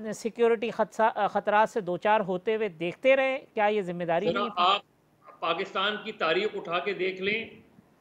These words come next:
Speaker 2: कि ये सारी चीज़ें जिसको कहा जाता है security risk, जिसको कहा जाता है, ये सारी जंगें उठा के देख लें आप,
Speaker 1: हम्म।
Speaker 2: ये सारे conflicts उठा के देख लें। आज अगर एफ़एटीएफ़ को आप face कर रहे हैं तो उसका background उठा के देख लें।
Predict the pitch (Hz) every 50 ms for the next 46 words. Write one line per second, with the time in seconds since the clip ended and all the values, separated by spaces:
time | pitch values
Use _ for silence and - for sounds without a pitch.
0 | _ - 180 185 190 196 190 - - 190 185 190 - - - 135 147 170 214 226
1 | 214 - 190 190 180 196 214 208 175 170 180 - - 214 185 - - 151 135 151
2 | 185 208 202 180 165 160 - 175 165 175 180 175 - 165 - - 170 165 165 170
3 | 170 180 165 156 139 160 - - - - - - _ _ _ _ _ - 143 156
4 | - - 196 180 185 - 160 147 170 180 180 175 175 170 175 185 185 185 180 -
5 | - 156 147 160 180 185 - - 147 135 143 151 160 180 190 185 147 151 165 170
6 | 165 196 180 170 175 175 175 180 185 196 190 185 180 190 196 175 170 156 143 -
7 | _ _ _ _ _ - 147 160 - - - 151 165 180 196 190 - - 170 180
8 | 185 180 185 220 - - 208 196 180 - 190 180 180 185 196 185 170 185 180 185
9 | 185 196 202 208 214 202 - - - _ _ _ _ - 156 165 180 190 196 196
10 | 190 - 196 190 220 - 175 175 165 - 196 180 - 196 190 202 202 196 196 -
11 | 190 185 190 185 190 - - 160 180 196 190 - - 190 180 180 190 185 185 190
12 | 202 196 196 - 220 - 196 175 - - 214 185 - - - 135 135 127 123 143
13 | 143 151 170 196 208 196 - - 165 175 185 185 190 202 175 196 196 190 196 196
14 | 202 214 220 214 -